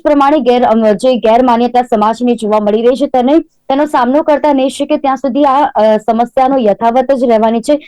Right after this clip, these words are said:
તો દીકરીઓએ પોતાની સુરક્ષા, કારણ કે દુષ્કર્મના કેસો પણ વધી રહ્યા છે, ગ્રામીણ વિસ્તાર કરતા શહેરી વિસ્તારમાં અત્યારે દુષ્કર્મના બનાવો વધી રહ્યા છે. આના માટે હવે દીકરીઓએ પોતાની સુરક્ષા માટે જાગવાની કેટલી જરૂર છે?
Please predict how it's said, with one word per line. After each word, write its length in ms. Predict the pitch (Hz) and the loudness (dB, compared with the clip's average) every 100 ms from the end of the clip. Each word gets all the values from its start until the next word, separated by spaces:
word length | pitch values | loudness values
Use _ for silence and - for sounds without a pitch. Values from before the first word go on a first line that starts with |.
| - _ _ | -14 _ _
તો 80 | 370 | 0
દીકરીઓએ 540 | 233 233 302 302 330 | 0 -2 0 2 2
પોતાની 480 | 294 453 214 269 311 | 0 -2 0 0 0
સુરક્ષા, 460 | - 247 262 254 214 | 0 -2 -2 -2 -2
કારણ 220 | 220 247 | 0 0
કે 100 | 254 | -2
દુષ્કર્મના 640 | 196 190 - 254 277 277 | -2 -4 -4 -2 0 0
કેસો 300 | 262 247 247 | 0 -2 0
પણ 200 | 262 262 | 0 0
વધી 180 | 240 240 | 0 0
રહ્યા 180 | 233 233 | 0 -2
છે, 240 | - 233 185 | -4 -12 -6
ગ્રામીણ 400 | 196 202 254 285 | -2 0 0 0
વિસ્તાર 300 | 269 277 269 | 0 -2 0
કરતા 260 | 269 277 | 0 0
શહેરી 380 | 302 - 220 294 | 0 0 2 2
વિસ્તારમાં 460 | 294 277 277 277 262 | 0 0 0 2 2
અત્યારે 220 | 262 262 | 0 0
દુષ્કર્મના 540 | 240 240 254 247 254 | -2 -2 -2 0 0
બનાવો 360 | 226 185 208 247 | 0 0 0 0
વધી 260 | 233 214 | 0 0
રહ્યા 260 | 233 214 220 | 0 2 0
છે. 180 | 220 269 - _ _ _ - | 0 -4 -6 _ _ _ -6
આના 240 | 247 302 | -2 0
માટે 260 | 359 330 339 | 2 0 0
હવે 220 | 330 320 | 0 0
દીકરીઓએ 460 | 247 226 262 269 311 | -2 -2 -2 0 0
પોતાની 460 | 240 214 262 302 | -2 -2 0 0
સુરક્ષા 460 | 302 254 262 269 277 | 0 -2 -2 -2 -2
માટે 260 | 269 254 | -2 -2
જાગવાની 480 | 277 233 202 233 247 | -2 -2 -2 -2 -2
કેટલી 320 | 247 254 254 | -2 -4 -2
જરૂર 300 | 220 190 180 | 0 0 0
છે? 160 | 175 - | -4 -10